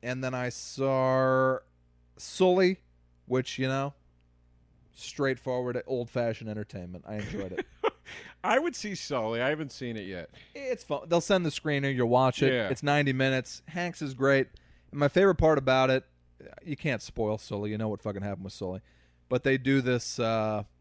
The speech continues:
Speaker 1: they end it with, like, a Golden Girls blow, like a sitcom ending where they'd all, like, pause, freeze frame. They're ta-, they're at the hearing about this.
Speaker 2: Laughing?
Speaker 1: They're all laughing. So they end Sully, this very serious, very serious movie.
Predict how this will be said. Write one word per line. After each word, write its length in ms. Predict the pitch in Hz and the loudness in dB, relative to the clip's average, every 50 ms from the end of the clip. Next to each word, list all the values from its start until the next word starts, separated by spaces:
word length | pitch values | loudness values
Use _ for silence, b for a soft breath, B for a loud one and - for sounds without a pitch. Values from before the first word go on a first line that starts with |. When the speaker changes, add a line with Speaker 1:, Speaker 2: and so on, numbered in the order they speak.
| _ _ _ _ _ _ _ _ _ _ _ _ _ _ _ _ _ - | _ _ _ _ _ _ _ _ _ _ _ _ _ _ _ _ _ -2
Speaker 1:
they 180 | 143 139 151 113 | 0 0 2 2
end 220 | 156 160 160 160 | 2 2 4 4
it 100 | 151 143 | 4 4
with, 120 | 127 127 | 4 0
like, 100 | 143 127 | -2 -2
a 80 | 123 120 | -2 -2
Golden 480 | 113 110 127 127 127 127 120 120 120 113 | -2 2 4 4 4 4 2 -2 -4 0
Girls 680 | 117 117 117 113 110 107 104 104 - - - - - _ _ _ _ _ _ _ _ _ _ - | 2 2 2 2 2 0 -2 -6 -10 -14 -16 -16 -20 _ _ _ _ _ _ _ _ _ _ -10
blow, 580 | 127 123 117 120 120 117 110 101 92 90 87 - | -6 -2 2 4 4 4 4 2 0 -4 -8 -6
like 140 | - 113 107 | -8 -6 -6
a 40 | 117 | -6
sitcom 600 | 110 - - - 143 - - - 143 135 131 127 113 | -8 -4 2 2 2 2 2 -2 0 0 0 0 -2
ending 300 | 98 123 131 131 135 131 | -4 -4 -2 -2 -2 -2
where 80 | 127 120 | -2 0
they'd 160 | 120 117 113 | 0 0 2
all, 140 | 113 117 113 | 2 0 0
like, 140 | 107 104 _ - | -2 -6 _ -10
pause, 560 | - - 117 113 117 120 123 123 - - - _ _ _ _ _ _ _ | -4 -2 0 2 2 2 0 -2 -6 -12 -20 _ _ _ _ _ _ _
freeze 320 | _ - 131 131 135 139 - | _ -2 2 2 2 0 0
frame. 340 | - - 147 143 147 156 - b b b b b b b b b b b b b - - - | -2 -4 -2 -2 -2 -4 -6 b b b b b b b b b b b b b -12 -4 2
They're 320 | 143 147 143 147 147 147 - _ - | 4 6 6 6 6 4 2 _ -4
ta-, 180 | - 170 160 139 | 2 2 2 6
they're 160 | - 165 151 156 | 6 8 8 8
at 140 | 165 156 | 8 8
the 80 | - 135 | 6 0
hearing 400 | - - 190 190 180 160 139 123 | 2 4 6 6 8 8 6 6
about 220 | 120 131 151 - | 6 6 6 4
this. 80 | - - | 4 2
Speaker 2:
Laughing? 240 | 233 320 330 311 - - _ - _ _ - - | 2 4 2 0 -2 -4 _ -20 _ _ -10 -2
Speaker 1:
They're 160 | - 147 147 | 0 2 4
all 160 | 147 156 165 | 4 2 2
laughing. 440 | 156 147 139 135 131 - - 117 104 b b b b b b | 4 4 4 4 2 0 -2 -8 -10 b b b b b b
So 60 | 151 | -6
they 140 | 147 170 160 | -4 -4 -4
end 240 | 170 175 185 196 - | -4 -6 -8 -8 -8
Sully, 320 | - - 185 185 175 160 | -4 -2 0 2 2 2
this 160 | 143 135 123 117 | 2 0 -2 0
very 320 | 117 135 139 156 156 143 | 2 4 6 6 6 4
serious, 440 | - - 147 135 135 131 123 113 - - | 4 4 4 4 6 4 4 2 -2 -6
very 440 | 117 - 123 143 175 196 180 135 | -8 -2 2 4 4 6 4 4
serious 440 | 104 - - 107 98 92 92 - - | 2 0 -4 -4 -4 -4 -6 -8 -8
movie. 240 | 98 87 82 80 | -10 -8 -8 -10